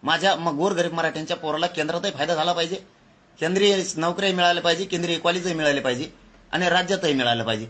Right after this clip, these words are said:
तो आमचा अधिकार आहे. आमच्या लेकरांनी, मराठ्यांच्या पोरांनी मोठं होऊ नये का? का होऊ नये? मान्य करायचा विषय, गफलत नको. दहा टक्के मान्य करायचा विषय मान्य करतो.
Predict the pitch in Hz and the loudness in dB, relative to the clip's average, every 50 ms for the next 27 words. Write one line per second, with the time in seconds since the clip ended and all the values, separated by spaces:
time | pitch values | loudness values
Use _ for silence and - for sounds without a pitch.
0 | - - - 139 131 139 151 190 190 208 202 220 233 220 196 170 - - - _ | -14 -8 -4 -2 -2 -2 0 0 0 0 0 0 0 0 -2 -4 -8 -14 -20 _
1 | _ _ - - 160 185 180 208 214 196 196 190 190 185 185 185 180 185 180 180 | _ _ -8 -6 -4 -2 0 0 2 2 4 4 4 2 2 2 2 2 2 2
2 | 175 180 175 175 180 175 180 175 170 165 175 175 170 135 139 156 156 135 131 190 | 2 0 -2 -4 -4 -2 -2 -2 0 0 -2 -2 -2 -2 -2 0 0 0 -2 -2
3 | 214 - - - _ _ _ _ _ _ _ _ _ _ _ _ _ _ _ _ | -4 -4 -10 -20 _ _ _ _ _ _ _ _ _ _ _ _ _ _ _ _
4 | _ _ _ _ _ _ _ _ _ _ _ - - 208 214 190 185 196 202 208 | _ _ _ _ _ _ _ _ _ _ _ -2 0 2 4 6 4 4 4 2
5 | 214 - - - - _ _ _ _ _ _ _ _ _ _ _ _ _ _ _ | -2 -6 -12 -20 -20 _ _ _ _ _ _ _ _ _ _ _ _ _ _ _
6 | _ _ _ _ _ _ _ _ _ _ _ _ - 110 123 147 170 208 240 277 | _ _ _ _ _ _ _ _ _ _ _ _ -8 -4 -2 0 0 2 2 2
7 | 269 254 254 247 247 240 240 233 220 196 - 160 127 98 110 113 175 190 190 208 | 4 4 4 2 4 2 2 2 2 2 2 0 -2 -2 0 0 -2 0 2 2
8 | 240 254 254 254 254 240 170 131 98 - - - - - - 151 170 196 202 202 | 2 2 2 2 0 2 2 0 -2 -2 -8 -20 -12 -4 -2 0 2 0 0 -2
9 | 202 185 - 220 214 196 196 202 214 220 208 - 196 180 185 175 170 160 160 147 | -4 -6 -2 -2 0 2 2 0 0 0 0 2 2 0 2 -2 -4 -2 -2 0
10 | 151 170 185 202 208 208 208 214 214 202 - 160 175 185 - - | 0 0 0 0 0 -2 0 -2 -2 0 2 0 0 0 -2 -8